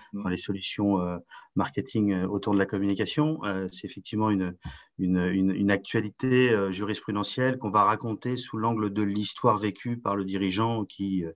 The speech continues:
Speaker 2: s'est retrouvé confronté à un problème juridique. Donc, c'est vraiment du, du storytelling appliqué à l'info juridique. Et, et au-delà de ça, on, on travaille, nous, beaucoup sur le, certes sur l'accessibilité, mais aussi sur la segmentation de l'information, parce que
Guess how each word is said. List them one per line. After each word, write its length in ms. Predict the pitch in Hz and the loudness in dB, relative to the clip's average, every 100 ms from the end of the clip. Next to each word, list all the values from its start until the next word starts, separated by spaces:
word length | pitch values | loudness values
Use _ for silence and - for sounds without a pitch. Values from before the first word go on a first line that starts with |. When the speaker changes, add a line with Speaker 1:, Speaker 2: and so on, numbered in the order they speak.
| _ - - | _ -20 -12
Speaker 2:
s'est 180 | - 90 | -6 0
retrouvé 400 | 90 87 104 98 | 0 0 -2 -2
confronté 520 | 98 92 - - 107 | -2 -6 -6 -6 -2
à 120 | 98 | 0
un 60 | 92 | 0
problème 320 | 92 90 90 | -2 -6 -4
juridique. 440 | 87 87 110 139 - - | -4 -4 -2 -4 -8 -10
Donc, 100 | 87 | 0
c'est 80 | 95 | 4
vraiment 220 | 98 131 | 6 4
du, 220 | 117 95 - - - | 4 -2 -6 -14 -8
du 60 | |
storytelling 580 | 95 107 101 98 104 110 | -2 0 0 -2 -4 -4
appliqué 300 | 92 95 - | -4 -8 -6
à 20 | |
l'info 240 | 95 90 95 | -4 -4 -4
juridique. 440 | 87 90 131 - _ - - - - | -4 -4 -4 -6 _ -20 -18 -18 -4
Et, 220 | 104 104 | -2 2
et 40 | 110 | 2
au-delà 280 | 110 110 107 | 2 0 -2
de 40 | |
ça, 240 | - 139 | 0 2
on, 160 | 123 110 104 | 2 -2 -8
on 40 | |
travaille, 360 | - 113 113 - - | -8 -6 -6 -8 -8
nous, 240 | 120 127 | -2 0
beaucoup 380 | 123 131 131 151 | 0 -4 -4 -2
sur 360 | 143 - 120 107 | -2 -2 0 2
le, 180 | 104 - _ _ _ 107 | 0 -4 _ _ _ -10
certes 300 | - 147 139 | -2 -2 -2
sur 100 | 113 | -6
l'accessibilité, 720 | 104 - - 107 107 101 131 | -6 -8 -10 -8 -8 -2 0
mais 60 | |
aussi 200 | 113 - | 0 -2
sur 160 | 135 104 | -4 -2
la 80 | 98 | -2
segmentation 640 | - 107 104 98 95 117 | -2 -4 -4 -4 -6 -4
de 60 | 104 | -4
l'information, 580 | 95 - 98 95 143 | -4 -4 -4 0 2
parce 240 | 139 - - | 0 -2 -10
que 140 | - | -8